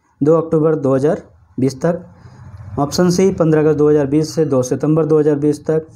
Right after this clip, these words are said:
ऑप्शन डी, ग्यारह अगस्त दो हज़ार बीस से दो अक्टूबर दो हज़ार बीस तक। आप अपना सही जवाब हमें कमेंट बॉक्स में दे सकते हैं। वीडियो आपको अच्छा लगा तो लाइक कीजिएगा, शेयर कीजिए और ज़्यादा से ज़्यादा लोगों पर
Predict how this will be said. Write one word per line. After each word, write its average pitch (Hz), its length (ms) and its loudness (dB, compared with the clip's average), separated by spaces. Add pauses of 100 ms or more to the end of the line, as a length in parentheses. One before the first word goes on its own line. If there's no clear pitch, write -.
(300)
ऑप्शन 156 360 0
डी, 160 340 2 (540)
ग्यारह 156 260 2
अगस्त 151 240 0
दो 143 120 0
हज़ार 139 240 0
बीस 147 320 -2
से 156 200 -2 (120)
दो 139 200 2
अक्टूबर 135 300 0
दो 127 140 2
हज़ार 127 200 2
बीस 120 260 -2
तक। 107 200 -6 (1500)
आप 151 180 -2
अपना 143 240 0
सही 143 220 0
जवाब 143 280 0
हमें 135 180 0
कमेंट 131 180 0
बॉक्स 131 240 0
में 127 80 2
दे 135 80 2
सकते 147 280 -4
हैं। 156 180 2 (2250)
वीडियो 156 240 4
आपको 147 220 -2
अच्छा 135 260 -4
लगा 160 280 2
तो 156 120 -2
लाइक 135 260 0
कीजिएगा, 156 460 2
शेयर 156 300 2
कीजिए 151 320 0
और - 180 -2
ज़्यादा 139 280 0
से 131 40 2
ज़्यादा 131 240 2
लोगों 131 260 2
पर 180 220 -4